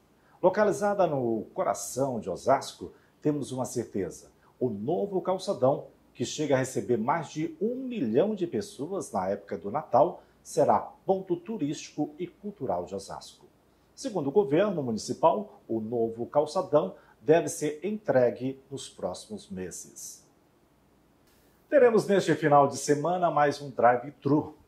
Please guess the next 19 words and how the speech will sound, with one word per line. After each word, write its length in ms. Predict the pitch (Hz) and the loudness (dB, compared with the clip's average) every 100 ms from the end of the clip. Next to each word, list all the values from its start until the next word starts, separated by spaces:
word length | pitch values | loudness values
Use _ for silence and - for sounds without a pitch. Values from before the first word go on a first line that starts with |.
| _ _ - | _ _ -12
Chegou 440 | - 160 139 165 | -6 0 2 4
a 240 | 139 104 | 4 4
vez 360 | 87 110 123 160 | 2 -2 -2 -2
dos 200 | 175 165 | -8 -6
adolescentes 760 | 170 175 170 - 123 113 - | -4 -2 -4 0 -2 -2 -4
de 140 | 123 131 | -6 -8
doze 720 | 98 92 135 175 175 202 - | -8 0 2 2 -4 -10 -10
a 80 | - | -8
dezessete 840 | 113 143 131 120 - 160 160 - | -4 -4 -2 -8 -6 -6 -6 -2
anos 360 | 123 135 139 - | -2 -2 -6 -12
com 160 | - 135 | -12 -12
comorbidades. 1300 | - 202 196 165 156 135 127 98 82 - - - - _ _ _ _ - | -6 -4 -2 -2 -4 -4 -2 -2 -4 -10 -20 -18 -18 _ _ _ _ -2
O 100 | 262 | 6
horário 460 | 208 175 226 147 - - | 8 8 6 0 -4 -8
é 120 | - 117 | -2 6
das 320 | 135 131 117 | 6 4 2
nove 340 | 147 175 123 | 4 4 2
da 140 | 104 113 | 2 2
manhã 460 | 196 151 147 208 | 2 -4 -4 -4